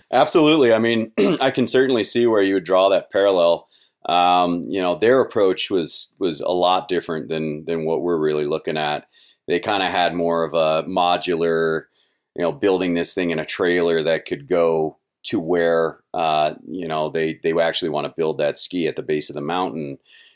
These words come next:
And their manufacturing techniques based out of a little, I don't know, I wanna say maybe a hundred square foot or less trailer without proper power and everything. There's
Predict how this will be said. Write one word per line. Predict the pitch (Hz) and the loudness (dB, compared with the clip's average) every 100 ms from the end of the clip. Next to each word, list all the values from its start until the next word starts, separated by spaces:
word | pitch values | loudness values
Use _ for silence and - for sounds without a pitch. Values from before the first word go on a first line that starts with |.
| - - | -14 -4
And | 85 85 82 82 85 | -2 0 -2 -2 -4
their | 82 _ | -4 _
manufacturing | - 101 98 143 135 123 117 95 | -6 -4 0 2 2 2 -2 -2
techniques | 107 95 98 92 - | 0 0 -2 -2 -4
based | - 95 92 98 | -2 0 2 2
out | 90 | 2
of | 90 | 2
a | 85 | 0
little, | 90 87 78 - _ _ _ _ - | 0 0 -2 -4 _ _ _ _ -8
I | 78 | -4
don't | 76 | -2
know, | 76 80 | 0 0
I | |
wanna | 80 76 | -2 -4
say | 82 | -4
maybe | 78 78 78 | -2 -2 -2
a | 73 | -4
hundred | 90 85 78 | -6 -6 -6
square | - 90 78 | -4 -2 -2
foot | - 92 | -2 -4
or | 80 | -2
less | 76 78 87 - - | -2 0 0 -2 -6
trailer | - 87 92 104 107 | -6 -2 0 2 0
without | 82 80 82 80 | -2 0 -2 -2
proper | 87 82 80 78 | -2 -2 -2 -6
power | 85 82 85 85 | -2 0 2 0
and | 85 | -2
everything. | 85 85 - 87 87 | -4 -6 -6 -6 -4
There's | 78 76 - | -6 -6 -8